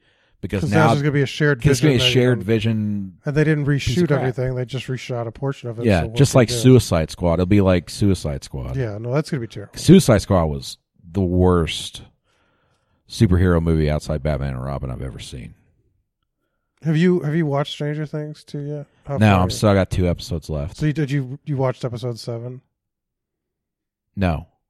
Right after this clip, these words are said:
Speaker 1: Yes. Are you ta-, talking about the van?
Speaker 2: Yeah, yeah, yeah.
Speaker 1: Yeah, I saw that one.
Speaker 2: Where they, they, <laughs> they, their lair is the unused, it looks like an unused set from Batman and Robin.
Speaker 1: From what?
Speaker 2: Like the, the,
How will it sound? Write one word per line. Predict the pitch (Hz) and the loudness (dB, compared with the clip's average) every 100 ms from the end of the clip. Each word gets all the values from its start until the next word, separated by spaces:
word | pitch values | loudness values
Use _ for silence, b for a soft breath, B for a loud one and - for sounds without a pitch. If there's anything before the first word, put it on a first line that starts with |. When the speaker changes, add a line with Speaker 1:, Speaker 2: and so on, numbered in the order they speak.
| _ _ _ | _ _ _
Speaker 1:
Yes. | - 101 71 - - - _ _ _ _ _ _ _ _ | -2 0 0 -4 -16 -20 _ _ _ _ _ _ _ _
Are | 107 | 2
you | |
ta-, | 113 120 _ - | 4 2 _ 0
talking | 117 | 4
about | 110 107 98 | 4 4 2
the | 104 | 0
van? | 92 98 104 117 123 - _ _ _ _ | 2 4 4 2 -2 -8 _ _ _ _
Speaker 2:
Yeah, | 170 | 0
yeah, | 151 143 | 0 0
yeah. | 135 113 104 | -4 -6 -4
Speaker 1:
Yeah, | 113 98 | 0 0
I | |
saw | - 85 | 0 -8
that | 80 - | -12 -8
one. | 151 | 0
Speaker 2:
Where | 156 | 2
they, | 139 139 127 | 4 2 0
they, | 139 147 | -2 0
<laughs> | |
they, | 170 190 185 | 0 -2 0
their | 160 151 | 2 4
lair | 139 147 147 | 4 4 4
is | 147 120 | 4 0
the | 139 131 | -2 -2
unused, | 139 135 135 131 127 | -2 0 0 -2 -4
it | 127 | -8
looks | 135 - | -8 -6
like | 139 | -6
an | 127 | -6
unused | 123 120 123 113 | -6 -6 -6 -6
set | - 123 | -8 -10
from | 120 131 | -8 -12
Batman | 120 120 127 123 | -10 -10 -10 -10
and | 123 | -10
Robin. | 123 127 127 _ b b b b b b 359 508 _ | -12 -14 -18 _ b b b b b b _ -20 _
Speaker 1:
From | _ 101 87 | _ -10 -8
what? | 92 170 - _ _ _ _ _ _ - | -10 -14 -16 _ _ _ _ _ _ -2
Speaker 2:
Like | 165 | 0
the, | 180 | 2
the, | 151 170 160 156 | 4 4 4 2